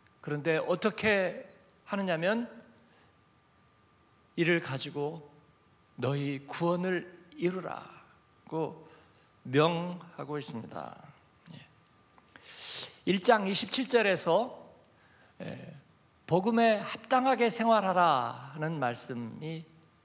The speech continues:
있었습니다. 이 복음에 합당하게 생활한다는 것,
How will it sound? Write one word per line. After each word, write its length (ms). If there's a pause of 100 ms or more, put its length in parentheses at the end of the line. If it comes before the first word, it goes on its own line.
(240)
있었습니다. 720 (1080)
이 160
복음에 640 (260)
합당하게 920 (300)
생활한다는 880
것, 220